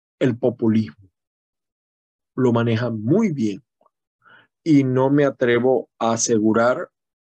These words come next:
que esté en este momento en una situación complicada. Pero muchos, conozco el caso de muchos sec-, de sectores productivos,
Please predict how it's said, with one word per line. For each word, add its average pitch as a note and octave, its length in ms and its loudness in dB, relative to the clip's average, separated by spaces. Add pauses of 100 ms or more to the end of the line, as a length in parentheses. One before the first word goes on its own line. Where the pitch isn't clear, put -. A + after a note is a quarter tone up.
(460)
que A2+ 460 0
esté C3 680 0
en A#2 120 -4
este A#2 280 -2
momento A#2 500 -2
en A#2+ 60 -2
una A#2 220 -4
situación A2+ 760 -2 (100)
complicada. F3 800 -2 (680)
Pero D3 280 4
muchos, A3 840 0 (160)
conozco D3+ 520 0
el D#3 100 -4
caso E3 360 0
de D3+ 120 4
muchos C#3+ 500 0
sec-, D3 240 -4
de A#2 420 -2
sectores C3 560 -2
productivos, D#3 840 2